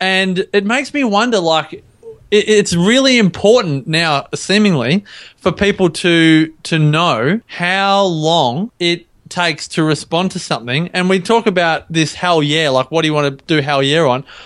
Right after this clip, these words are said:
I really like the idea of, uh, connecting with people on social media and, uh, engaging with a tribe, and really just, you know, I'm sure we both do. We like engaging with people that resonate with our message.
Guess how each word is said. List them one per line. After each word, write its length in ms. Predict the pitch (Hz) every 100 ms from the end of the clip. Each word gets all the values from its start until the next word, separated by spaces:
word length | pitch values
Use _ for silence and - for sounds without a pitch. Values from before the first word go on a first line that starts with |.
| -
I 80 | 208
really 260 | 311 320 247
like 280 | 190 185 180
the 120 | 175
idea 440 | 151 139 139 185 311 -
of, 400 | 180 180 160 143 _
uh, 360 | - 151 151 143 143 -
connecting 420 | - 165 175 175
with 160 | 170 -
people 360 | 175 170 165
on 400 | 147 135 131 135
social 360 | - 165 160 156
media 460 | 151 165 165 147
and, 160 | 127 120 - - - -
uh, 60 |
engaging 540 | 139 139 135 170 170 165
with 120 | 160
a 40 |
tribe, 320 | 147 - 165 151
and 140 | 160
really 260 | 196 208 151
just, 240 | 143 139
you 120 | 165
know, 80 | 139
I'm 80 | 156
sure 160 | -
we 100 | 175
both 300 | 139 139 160
do. 100 | -
We 80 | 131
like 240 | 135 147 156
engaging 640 | 156 139 135 135 151 147
with 160 | 143 -
people 300 | 151 139 135
that 160 | 135
resonate 360 | 143 139 143 139
with 100 | 143
our 100 | 127
message. 520 | 123 165 - 98 -